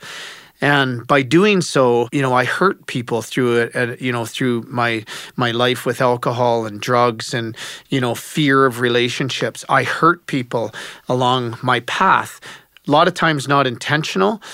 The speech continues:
Nonetheless, I did. And I had to own that. And so when I got, I got traded from Detroit to Calgary, and I came out of the locker room, and Graham James was, was in Calgary.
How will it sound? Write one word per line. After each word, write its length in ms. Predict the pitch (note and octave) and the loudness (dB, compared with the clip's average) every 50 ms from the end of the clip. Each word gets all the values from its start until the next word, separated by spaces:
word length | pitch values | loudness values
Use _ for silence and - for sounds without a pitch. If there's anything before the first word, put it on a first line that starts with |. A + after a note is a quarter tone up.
| - - - _ | -20 -20 -16 _
Nonetheless, 920 | G3 D#3 E3 E3+ D#3 D3+ C#3+ C3+ C3+ C#3+ D3 B2+ A2+ - - - - - - | 0 2 2 2 2 2 0 2 2 4 2 2 0 -2 -8 -12 -12 -6 -2
I 100 | - C3+ | -2 -2
did. 400 | B2+ A#2 C3 B2+ B2 A#2 A2+ - - - - - - - _ | 0 0 0 0 0 0 -2 -6 -12 -14 -14 -16 -20 -10 _
And 160 | C3 B2+ C3 | -2 0 0
I 80 | D3 D#3+ | 2 2
had 220 | D#3+ F#3+ G3 E3+ | 2 0 0 0
to 80 | - - | 0 0
own 260 | C3 C#3 E3 F#3 E3+ | 0 0 0 0 0
that. 260 | C3+ A2 G#2 - - | 0 0 -2 -4 -4
And 220 | C#3 C3 B2 A2+ | -4 -4 -4 -4
so 320 | - - D3+ C#3+ C#3+ C3+ C3+ - _ _ _ _ _ _ _ _ _ _ _ _ _ | -2 2 2 2 2 2 -2 -6 _ _ _ _ _ _ _ _ _ _ _ _ _
when 160 | - D#3+ D#3+ | 0 2 4
I 140 | E3 F3+ G3+ | 4 4 4
got, 420 | F3+ F3 D#3 D3+ D#3 D3+ - - - - - - | 4 4 6 6 6 4 0 -4 -8 -8 -4 0
I 140 | C#3+ D3 D#3 | 0 2 4
got 160 | D#3+ D#3+ A#2+ | 2 2 0
traded 380 | - - D#3 D#3 D#3 D#3 C3+ - | 2 2 2 2 2 0 -4 -2
from 180 | - D3 C3+ | -4 -4 -2
Detroit 580 | A#2+ A#2+ G#2+ - - - C3+ C3 C3+ C3+ B2+ - - - - - - - - - - - | -2 -4 -6 -4 0 2 4 4 4 2 0 -6 -8 -10 -10 -12 -14 -16 -20 -20 -18 -12
to 100 | - - | -10 -10
Calgary, 640 | B2 - - C3+ B2 B2 B2+ A2 G#2+ G#2+ G2 G2+ G2 - - - - - - - _ _ | -6 -2 0 2 2 2 2 -2 -4 -6 -6 -6 -8 -10 -14 -14 -16 -16 -20 -20 _ _
and 420 | - A#2+ A#2 A2+ A2+ A2+ A2 G#2+ A2+ | -8 -6 -4 -2 -2 -4 -4 -2 -2
I 140 | A2 A2 A2 | -2 -2 -2
came 260 | - - C#3+ C#3 D3 | -2 -4 0 2 4
out 80 | D#3+ | 4
of 80 | F3+ D#3 | 4 4
the 60 | C3+ | 2
locker 420 | A#2 A2+ G#2+ A2 A#2+ A#2+ - C3 A2 | 2 2 2 2 2 0 -2 -2 -2
room, 240 | G#2+ G2 F#2+ G2+ - - - _ - | -2 -4 -8 -12 -16 -20 -20 _ -6
and 200 | B2+ A#2 A2 G#2+ | -6 -6 -4 0
Graham 320 | - C3+ D#3 F3 E3 C#3 | 2 4 4 4 4 2
James 400 | A#2 B2 B2 C3+ C#3 C#3 A#2 A2 | 0 0 0 0 0 0 -2 -4
was, 280 | A2+ A2 G#2 G2 - - - - - - - - - _ | -6 -6 -6 -6 -10 -12 -14 -14 -14 -14 -16 -18 -8 _
was 160 | C3 B2 A2+ | -4 -2 0
in 160 | C#3 C3+ C#3+ C#3 | 0 0 0 0
Calgary. 540 | - C3+ A2+ A#2+ C#3+ B2+ G2 G2 G2 - | 2 2 4 4 2 2 0 -6 -8 -10